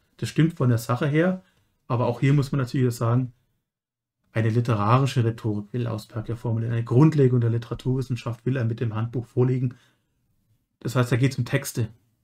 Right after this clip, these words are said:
da geht's nicht um Körpersprache, da geht's auch nicht um Mündlichkeit,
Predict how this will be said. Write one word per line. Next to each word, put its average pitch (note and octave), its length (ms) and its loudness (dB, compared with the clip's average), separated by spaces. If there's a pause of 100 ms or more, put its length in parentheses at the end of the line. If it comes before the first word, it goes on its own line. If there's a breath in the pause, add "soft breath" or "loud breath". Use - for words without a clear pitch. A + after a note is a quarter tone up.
(360)
da - 80 -20
geht's B2 260 -2
nicht B2+ 160 -2
um A2 80 0
Körpersprache, A2+ 680 -6
da - 100 -18
geht's B2 220 -6
auch A#2+ 160 -6
nicht A#2+ 180 -2
um A#2 80 0
Mündlichkeit, B2 720 0